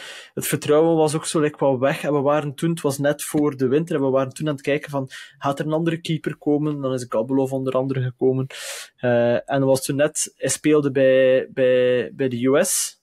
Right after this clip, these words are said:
Eh, en hij had daar ook echt een, een grote flater begaan. Eh, ook weer zo, ja, bal niet goed vast en, en dan door zijn vingers geglipt. En dat was echt, iedereen had er wel zoiets van, "Godverdomme, die jongen heeft ook echt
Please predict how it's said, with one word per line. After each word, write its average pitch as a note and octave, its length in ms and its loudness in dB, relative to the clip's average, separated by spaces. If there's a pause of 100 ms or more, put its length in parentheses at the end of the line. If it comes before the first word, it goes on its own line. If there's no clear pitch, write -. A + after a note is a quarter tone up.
(140)
Eh, B2+ 480 -2
en C3+ 120 -2
hij C3 80 4
had B2+ 160 0
daar C3+ 220 2
ook - 180 -6
echt - 260 -4
een, B2 340 -4
een A#2+ 100 -2
grote C#3 320 0
flater C3 440 -4
begaan. C3 460 -2 (580)
Eh, A2+ 400 -2
ook - 200 -8
weer C3+ 160 2
zo, B2 260 -2 (120)
ja, B2+ 380 -4
bal C3+ 760 2 (260)
niet C#3 340 -2
goed D3 220 -4
vast - 500 -2
en, B2+ 320 -4
en B2 140 -2
dan B2 180 -2
door C3 200 0
zijn C3 120 -4
vingers C3+ 360 -2
geglipt. - 680 -6 (440)
En C3 140 -2
dat C3 80 2
was B2+ 120 2
echt, C3 340 -2
iedereen D3+ 300 2
had D3 140 0
er C#3+ 60 -2
wel C3 160 4
zoiets C3+ 240 -8
van, A#2 200 -6
"Godverdomme, C3 1080 -4
die B2+ 120 -4
jongen D3 200 6
heeft D3 260 2
ook - 140 2
echt - 240 -6